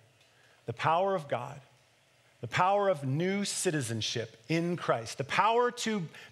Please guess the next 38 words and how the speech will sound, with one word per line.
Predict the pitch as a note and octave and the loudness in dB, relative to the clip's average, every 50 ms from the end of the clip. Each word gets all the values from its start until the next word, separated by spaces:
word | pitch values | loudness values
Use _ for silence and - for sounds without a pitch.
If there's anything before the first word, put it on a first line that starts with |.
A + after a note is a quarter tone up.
| _ _ | _ _
be | - G#3+ B3 C4 C4 C4+ C4 A3+ F#3 | 0 2 2 4 4 2 2 2 2
and | F#3 F#3 F3+ F3 F#3+ | 2 2 2 2 0
engage | F3+ E3+ D#3+ D#3 C3+ F3 G3 A3+ A#3+ B3+ A#3 - | 0 0 0 2 2 2 2 2 2 0 -2 -2
and | F3+ E3 E3+ D#3+ | -2 -2 0 0
be | D#3+ F#3 F3+ D#3 - - - - - | 0 0 0 0 -2 -6 -12 -6 -4
affected | D3 C3 - - - - C4+ C4 C4 - - B3+ G#3+ F3+ D3+ | -4 -4 -4 -2 0 0 0 0 0 -2 -2 -2 -2 0 0
by | G#3+ G3+ G3+ G3+ G3+ G3+ G3 | 2 2 4 2 2 0 0
the | D#3 C#3 E3 D#3 | -2 -2 -2 0
invisible | C#3+ D3 C#3 C#3 G#3 B3+ B3+ A#3 A#3+ F#3+ F3+ G#3 F#3+ | 0 0 0 0 0 0 2 0 0 0 2 0 0
world | F3 F#3+ G3 G3 F#3+ F#3+ D3 D3+ | 2 2 2 2 2 2 0 -2
of | B2+ - - | -4 0 2
God | F#3 F3+ E3+ C3 A#2+ B2+ B2+ - - | 2 2 2 2 0 -2 -2 -4 -2
in | E3+ G#3 A3 A3 G#3 | 0 0 2 2 2
this | E3+ A3+ C4 B3 - - F#3 | 2 2 2 0 0 0 0
lifetime | E3 D3 C#3+ D3+ - - - B2 B2 A#2+ A#2 B2+ B2+ - - - - - - - - - | 2 2 2 0 -2 -4 -4 -4 -2 -2 -4 -4 -6 -8 -12 -18 -20 -20 -20 -20 -20 -4
has | - - F3+ G3+ D3+ E3+ | 0 2 2 2 2 0
more | F3+ F#3 G#3 B3 C4+ C#4 | 0 2 2 2 2 2
to | C#4 B3+ | 0 0
do | G#3 G#3 A#3+ B3 B3+ A#3+ A3+ F#3 - | 0 2 2 2 4 2 0 0 2
in | F#3 G#3+ A#3 A#3 | 2 2 4 4
and | A3+ G#3+ F#3 | 2 0 -2
through | - - A3+ B3+ B3+ | -2 -2 0 2 2
you | A3+ F#3 F3 E3+ | 2 2 0 2
than | D3 E3 E3 E3 D#3+ | 2 2 2 0 -2
getting | B2+ B2 G3 A#3 B3 B3 A#3+ A#3 | 0 0 2 2 2 2 0 0
you | A3 G#3 G3 | 2 2 2
out | F#3 F3+ F#3 F#3 F#3+ | 4 4 2 2 0
of | D#3 | 0
whatever | D3+ D#3 D#3 F3 F#3+ F3 F3+ E3 | 0 2 2 2 2 2 0 -2
prison | - - - - A3+ C4 B3 E3 E3+ E3 F3+ | -4 -6 -2 0 0 0 2 0 -2 -2 -2
you're | E3+ D3 E3+ G3+ G#3+ A3 | -2 0 0 2 2 2
in. | C4 C#4+ B3+ D#3 - - - _ _ _ _ _ _ _ _ _ _ _ _ _ _ _ _ _ _ _ _ _ _ _ _ _ _ _ _ _ _ _ _ _ _ _ F4 E4+ _ _ _ _ _ _ _ _ _ _ _ _ _ _ _ _ _ _ _ _ _ _ _ _ _ _ _ _ _ | 0 -2 -2 -4 -8 -12 -20 _ _ _ _ _ _ _ _ _ _ _ _ _ _ _ _ _ _ _ _ _ _ _ _ _ _ _ _ _ _ _ _ _ _ _ _ _ _ _ _ _ _ _ _ _ _ _ _ _ _ _ _ _ _ _ _ _ _ _ _ _ _ _ _ _ _
You | - C#3+ | -2 -2
live | E3 E3+ | 0 0
in | F3+ E3 | 0 -2
the | D#3 | -2
prison | - - - F#3 F#3 E3 F#3 F3+ F3 E3+ | -2 -2 -2 -2 0 0 -2 -2 -4 -2
of | D3 C3+ B2+ B2 A#2+ A2+ G#2+ G2+ - - - | -2 0 0 0 0 -4 -6 -10 -14 -18 -20